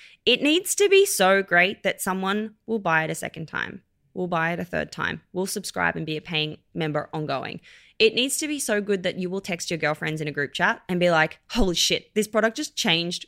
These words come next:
my life." The world is saturated. Every industry is so saturated. Now it's just not good enough to put something out that's subpar. If you go to the store and you buy a drink that you're like, "What the heck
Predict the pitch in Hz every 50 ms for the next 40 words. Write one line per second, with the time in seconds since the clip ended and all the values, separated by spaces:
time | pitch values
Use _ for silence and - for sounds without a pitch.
0 | _ - 170 170 160 156 156 147 139 - - 180 - - - - _ - _ -
1 | _ _ _ _ _ _ _ _ _ _ _ _ 196 - 196 185 170 170 170 185
2 | 180 190 185 - 160 143 143 - - 147 139 139 139 139 139 139 143 _ _ _
3 | - 170 170 160 156 175 175 - - 165 160 156 151 151 - - - 147 139 143
4 | 139 - - 156 151 147 - - - 151 151 151 - 151 143 147 - - 156 147
5 | 147 147 143 143 143 143 147 175 _ _ - 165 165 160 160 165 175 185 180 180
6 | 175 - - - 156 - 165 151 117 - - 143 139 139 139 139 - - - -
7 | - - - 139 - - 143 139 135 135 - - 147 - - - - 131 143 -
8 | _ - 131 143 143 - _ _ _ - - - - - - - 196 208 233 285
9 | 302 392 392 392 392 370 320 - - - 151 139 143 147 165 - - 160 170 175
10 | 180 185 220 226 226 220 180 170 - 135 131 - 208 262 - - - _ _ _
11 | - - _ - 190 - - 208 190 185 170 170 175 - - - _ - - 175
12 | 175 175 - 226 220 - - - 156 147 -